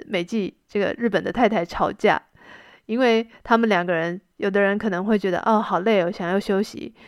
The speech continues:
可是健佑又觉得，“哎，不行，不行，我们今天晚上天黑以前一定要走到，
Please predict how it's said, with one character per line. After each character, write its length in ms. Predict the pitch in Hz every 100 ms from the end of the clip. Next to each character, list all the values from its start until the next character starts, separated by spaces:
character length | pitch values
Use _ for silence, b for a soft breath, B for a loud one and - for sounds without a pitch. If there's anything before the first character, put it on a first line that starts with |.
| B -
可 100 | 196
是 220 | 240 226
健 240 | 220 240
佑 140 | 226 214
又 180 | 208
觉 180 | 202 185
得 220 | 180 180 - b b -
，“哎， 100 | 190
不 140 | 226
行， 220 | 226 175
不 100 | 202
行， 320 | 220 180 190 b b -
我 60 |
们 140 | 196 202
今 160 | 226
天 220 | 233 240
晚 180 | 226 175
上 300 | 180 208 185 _ -
天 260 | 240 254
黑 180 | 247 233
以 120 | 202
前 360 | 175 196 180 196
一 80 | 214
定 80 |
要 160 | 254 240
走 220 | 220 175
到， 300 | 190 214 185